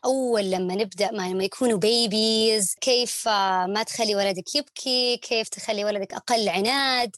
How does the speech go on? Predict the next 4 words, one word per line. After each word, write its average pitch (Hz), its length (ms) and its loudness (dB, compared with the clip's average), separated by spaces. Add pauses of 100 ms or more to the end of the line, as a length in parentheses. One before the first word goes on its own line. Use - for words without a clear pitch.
فيها 320 400 -2 (100)
كثير 330 840 0
توجيه 247 600 2 (580)
وأدوات 220 1080 0